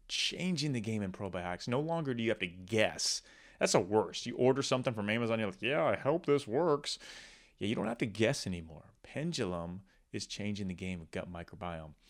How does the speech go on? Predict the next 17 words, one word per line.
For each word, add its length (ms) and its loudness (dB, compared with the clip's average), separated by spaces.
And 280 -6
just 200 -6
for 120 -6
you, 340 -4
for 180 -6
listening 440 -4
to 100 -10
this 140 -8
podcast, 680 -8
code 400 0
David 580 0
twenty 840 -2
at 200 -10
checkout. 480 -6
Go 120 -10
to 80 -10
pendulum 840 -4